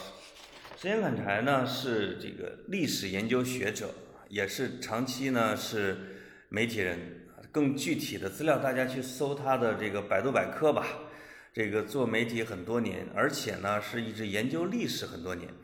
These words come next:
他写过非常著名的书，有这么几本儿，一个是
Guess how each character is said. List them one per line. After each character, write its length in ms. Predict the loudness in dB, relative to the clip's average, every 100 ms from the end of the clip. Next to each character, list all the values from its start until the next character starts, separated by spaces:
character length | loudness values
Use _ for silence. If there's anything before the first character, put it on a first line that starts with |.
| -20 -20 -20 -20
他 200 | -4 0
写 460 | 2 0 -4 -4 -4
过 840 | 0 4 6 4 -2 -10 -16 -20 -20 -20 -20 _
非 220 | -2 2
常 240 | 4 4 4
著 140 | 2
名 160 | 2 2
的 80 | -2
书， 240 | -2 0
有 160 | 0 2
这 80 |
么 100 | 2
几 140 | 2 -2
本 120 | -4
儿， 60 | -6 -6
一 100 | -2
个 140 | 0 2
是 300 | 4 4